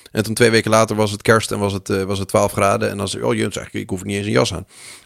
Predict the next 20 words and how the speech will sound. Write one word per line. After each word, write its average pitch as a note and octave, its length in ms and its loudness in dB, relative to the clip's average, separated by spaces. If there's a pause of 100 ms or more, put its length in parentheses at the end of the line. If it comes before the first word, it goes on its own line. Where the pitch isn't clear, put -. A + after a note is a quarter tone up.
Ehm, A2+ 440 6
maar A#2 360 4
als B2 140 4
je B2 160 6
wat A2+ 160 6
verder E3 380 4
vooruit G2+ 240 2
kijkt, - 300 -2
moet B2+ 120 2
je B2 60 4
eens A2+ 200 -2
nadenken B2 420 4
dat A#2 220 4
als C#3+ 200 6
er C3+ 100 6
nu C#3+ 120 6
ontzettend D3+ 460 2
weinig A#2 240 2
sneeuw D#3+ 240 6
valt, - 300 -2